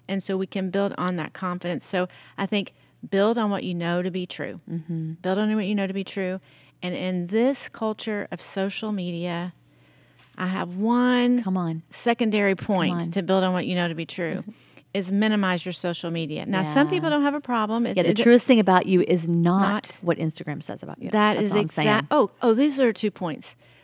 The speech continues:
Speaker 1: The truest thing about you is what God says about you, and what's not the truest thing about you is what social
Speaker 2: Says
Speaker 1: media says about,
Speaker 2: exactly,
Speaker 1: about you.
Speaker 2: exactly.
Speaker 1: So in times when you are n-,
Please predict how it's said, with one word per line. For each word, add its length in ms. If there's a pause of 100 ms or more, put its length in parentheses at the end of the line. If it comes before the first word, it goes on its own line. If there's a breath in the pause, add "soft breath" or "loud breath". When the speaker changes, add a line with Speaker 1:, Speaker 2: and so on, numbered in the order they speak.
Speaker 1:
The 80
truest 260
thing 120
about 280
you 380
is 140
what 100
God 180
says 200
about 260
you, 260 (360 soft breath)
and 140
what's 220
not 320
the 60
truest 280
thing 140
about 260
you 200
is 180
what 120
social 360
Speaker 2:
Says 80
Speaker 1:
media 220
says 100
about, 160
Speaker 2:
exactly, 260
Speaker 1:
about 140
you. 60
Speaker 2:
exactly. 480
Speaker 1:
So 380
in 180
times 540
when 260
you 220
are 80
n-, 60